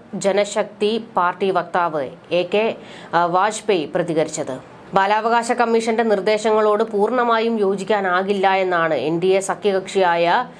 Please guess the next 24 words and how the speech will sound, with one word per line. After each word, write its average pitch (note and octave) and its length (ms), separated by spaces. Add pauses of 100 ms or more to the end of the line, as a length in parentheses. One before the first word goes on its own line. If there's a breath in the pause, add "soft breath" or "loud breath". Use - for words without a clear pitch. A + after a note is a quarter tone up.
(280 loud breath)
എൽ F3+ 120
ജെ G3+ 240
പിയുടെ G#3 400
നിലപാട്. D3 720 (260 loud breath)
ഏതെങ്കിലും G#3+ 500
സംസ്ഥാനങ്ങൾ A3+ 680
നിയമം G#3+ 460
ദുരുപയോഗം G#3+ 680
ചെയ്യുന്നുണ്ടെങ്കിൽ F#3+ 760
അത് E3+ 240
പഠിച്ച് G#3 420
നിർദ്ദേശങ്ങൾ E3+ 680
നൽകാം. C3 420 (380 loud breath)
അതിനു G3+ 220
പകരം A#3+ 380
മദ്രസകൾ A#3 500
പൂർണ്ണമായും A#3+ 1000
നിർത്തലാക്കുന്നതിനോട് A3 1080
യോജിക്കാനാകില്ല F#3+ 960
എന്നാണ് F#3 400
എൽ F#3+ 280
ജെ G#3+ 180
പി G#3+ 120
വ്യക്തമാക്കുന്നത്. D3 840